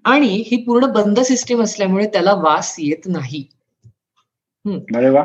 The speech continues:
Speaker 1: ह्या काही मुख्य सुधारणा आम्ही केलेल्या आहेत. आणि सगळ्यात महत्वाचं ह्याच्या भोवती ची जी, म्हणजे, म्हणजे ह्याचं जे प्रयोजन आहे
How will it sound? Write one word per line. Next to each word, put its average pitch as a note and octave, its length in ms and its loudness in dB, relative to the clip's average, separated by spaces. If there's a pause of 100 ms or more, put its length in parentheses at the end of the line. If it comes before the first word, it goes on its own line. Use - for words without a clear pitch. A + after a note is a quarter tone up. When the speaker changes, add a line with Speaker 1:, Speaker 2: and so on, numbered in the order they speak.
Speaker 1:
ह्या F3+ 140 -6
काही A#3+ 280 0
मुख्य B3+ 760 2 (840)
सुधारणा G#3 500 2
आम्ही F#3 200 2
केलेल्या D3+ 380 0
आहेत. C3 220 -6 (540)
आणि A#3 320 2 (200)
सगळ्यात A#3 520 0
महत्वाचं A#3+ 480 2
ह्याच्या F#3+ 320 0
भोवती A#3 520 0 (880)
ची A3 100 0
जी, C4 400 2 (680)
म्हणजे, - 1200 -6
म्हणजे A#3+ 140 2
ह्याचं A#3 160 2
जे C#4+ 100 4
प्रयोजन A#3+ 560 2
आहे C3+ 200 -4